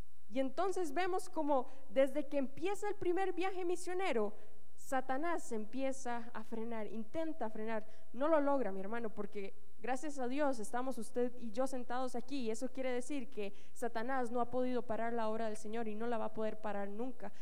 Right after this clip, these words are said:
porque no hay nadie que le haga frente a nuestro Dios. Y entonces este hombre queda ciego, y el verso doce dice: "Entonces el procónsul, viendo lo que había sucedido,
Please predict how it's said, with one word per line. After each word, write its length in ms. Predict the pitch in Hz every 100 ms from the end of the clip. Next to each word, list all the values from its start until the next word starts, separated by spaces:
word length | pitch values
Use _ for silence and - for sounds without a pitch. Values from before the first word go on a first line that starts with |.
| -
porque 240 | 226 226
no 80 | 240
hay 100 | 240
nadie 280 | 254 254 254
que 100 | 233
le 80 | 220
haga 160 | 226
frente 640 | 226 - 285 269 - 196 214 - - -
a 80 | -
nuestro 420 | 220 220 - 208
Dios. 500 | 208 277 285 - - - - - - - - - - - - - - - - - - - - - -
Y 80 | 240
entonces 500 | 285 277 359 359 349
este 320 | 359 - 349
hombre 560 | 349 359 302 240 226 240 -
queda 260 | - 294 302
ciego, 480 | 294 320 359 - - - - - - -
y 100 | 240
el 100 | 269
verso 360 | 240 302 302 311
doce 360 | 302 302 311
dice: 460 | 311 311 - 220 202 - - -
"Entonces 920 | 240 247 - 349 349 - 254 285 - - -
el 200 | 277 311
procónsul, 840 | - 359 330 339 294 - 214 202 -
viendo 340 | 196 269 294
lo 180 | 269 254
que 140 | - 208
había 320 | 226 320 339
sucedido, 720 | 339 339 330 330 311 214 196